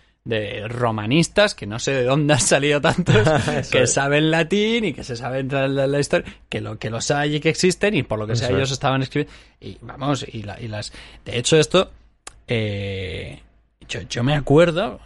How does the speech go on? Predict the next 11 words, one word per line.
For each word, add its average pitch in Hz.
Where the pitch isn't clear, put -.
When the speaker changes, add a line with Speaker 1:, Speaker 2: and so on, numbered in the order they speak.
Speaker 1:
de 123
ir 139
con, 120
con 113
Nacho, 139
un 117
amigo 127
nuestro, 127
al 104
Corte 127
Inglés 180